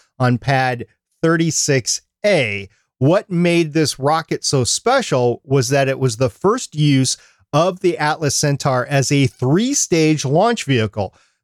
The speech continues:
Now, the third stage was required to propel Pioneer ten to the speed of fifty-two thousand kilometers per hour, which is, for us Americans, thirty-two thousand four hundred miles per hour, and it was needed for the flight to Jupiter.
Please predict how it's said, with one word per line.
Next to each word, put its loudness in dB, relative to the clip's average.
Now, 2
the 2
third 0
stage -2
was -2
required 0
to -2
propel -2
Pioneer 2
ten 0
to -4
the 0
speed 0
of -4
fifty-two -2
thousand -2
kilometers 0
per 0
hour, 2
which -2
is, -2
for 0
us 0
Americans, 0
thirty-two 0
thousand -2
four 0
hundred 0
miles 0
per -2
hour, 0
and 2
it -4
was -2
needed 2
for 0
the 2
flight -2
to -6
Jupiter. -2